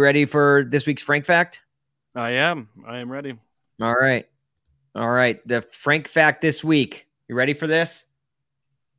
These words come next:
Speaker 1: In Finland, there are more saunas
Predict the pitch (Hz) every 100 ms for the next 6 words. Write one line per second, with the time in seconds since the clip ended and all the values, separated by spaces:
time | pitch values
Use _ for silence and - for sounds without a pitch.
0 | _ _ _ _ _ _ _ _ _ _
1 | _ _ - 147 151 127 - 208 240 214
2 | 135 107 92 - _ _ _ _ _ _
3 | _ _ _ 123 151 156 151 147 165 175
4 | 139 - - 160 208 160 110 95 - -